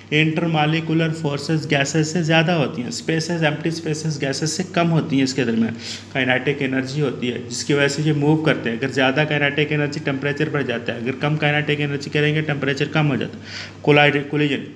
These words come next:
liquid के molecules collide करते हैं, अपने आप के साथ collide करते हैं, अपनी एनर्जी दूसरे molecules को दे देते हैं, इस तरह अपनी energy transfer करते हैं।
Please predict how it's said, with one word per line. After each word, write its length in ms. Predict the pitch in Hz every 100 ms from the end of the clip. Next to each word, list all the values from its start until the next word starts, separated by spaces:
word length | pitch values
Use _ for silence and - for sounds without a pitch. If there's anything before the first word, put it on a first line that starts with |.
| 139 143 151 135 131 - - 147
liquid 300 | 147 170 165
के 100 | 165
molecules 520 | 143 147 156 180 180
collide 400 | 151 135 131 131
करते 280 | 113 - 110
हैं, 200 | 107 -
अपने 260 | - - 135
आप 160 | 135 131
के 100 | 139
साथ 320 | 143 135 135
collide 280 | 135 131 131
करते 240 | 131 127 135
हैं, 160 | 135
अपनी 300 | - 135 135
एनर्जी 320 | 131 127 120 131
दूसरे 300 | 127 - 143
molecules 500 | 123 117 117 117 113
को 80 | 110
दे 140 | 95 -
देते 240 | - -
हैं, 60 | 135
इस 140 | 131
तरह 140 | 147
अपनी 220 | 135 - 156
energy 340 | 143 143 165
transfer 420 | 160 135 131 127
करते 260 | 113 95 -
हैं। 200 | -